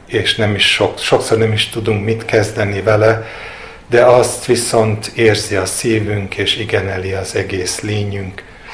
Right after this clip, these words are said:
hogy Te jó vagy, és Te elvégzed azt a munkát, amit elkezdtél a Tieidben. Köszönjük, hogy hordozol. Köszönjük neked azt, hogy olyankor is, amikor mi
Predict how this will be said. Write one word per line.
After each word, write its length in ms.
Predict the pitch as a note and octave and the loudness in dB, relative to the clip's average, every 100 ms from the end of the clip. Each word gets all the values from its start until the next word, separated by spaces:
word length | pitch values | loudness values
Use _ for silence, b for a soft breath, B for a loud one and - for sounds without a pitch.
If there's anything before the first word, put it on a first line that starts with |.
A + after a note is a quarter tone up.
| B B B B B B B | B B B B B B B
hogy 240 | - A2+ A2 | -6 -4 -2
Te 140 | G#2+ | 0
jó 280 | G#2 A#2 A#2 | 4 6 6
vagy, 540 | A#2 A2 A2 - - B B - | 6 4 4 -2 -6 B B -16
és 320 | - G#2 F2+ - | -6 -2 -2 -2
Te 380 | G#2 F#2 G2 - | -2 -2 -6 -4
elvégzed 600 | - G#2+ G2+ G2 F#2+ F#2+ | -2 0 0 -4 -4 -4
azt 260 | F#2 - G2 | -4 -6 -8
a 60 | |
munkát, 640 | F2+ F#2+ F#2 - F#2+ F2+ - | -6 -8 -8 -4 -2 -2 -6
amit 300 | F#2 F2+ - | -8 -8 -6
elkezdtél 720 | G#2 - - F#2 - G2 F2 | -6 -4 -6 -6 -6 -6 -4
a 160 | F2 - | -6 -8
Tieidben. 880 | F#2+ F#2 F2+ F2 - G2 F2+ F#2+ - B B B B B B B B B B B B | -6 -6 -8 -12 -8 -8 -8 -12 -16 B B B B B B B B B B B B
Köszönjük, 480 | - - - G#2 G2 | -6 -2 0 0 -2
hogy 180 | G2+ G2 | -4 -4
hordozol. 920 | - G2 G2 G2 F#2+ - F#2+ F#2+ F#2 - - - - B B B B B - | -2 -2 -2 -6 -6 -4 -4 -4 -6 -10 -20 -20 -20 B B B B B -10
Köszönjük 540 | - A2+ A2+ A2 G#2+ - | -4 0 2 2 0 -2
neked 300 | A2 A2 G#2 | 0 2 2
azt, 280 | G#2 - | 0 -2
hogy 320 | - G2+ A#2 - | -2 -2 -4 0
olyankor 400 | A#2+ A2 G#2+ A2 | 2 2 2 0
is, 160 | G2 - | 0 0
amikor 720 | G2+ G2 - A2 G2+ G2+ - B B B B B - | -2 -4 -2 2 2 0 -6 B B B B B -8
mi 560 | A2 G#2+ G#2+ G#2 G#2 | -2 0 0 0 -2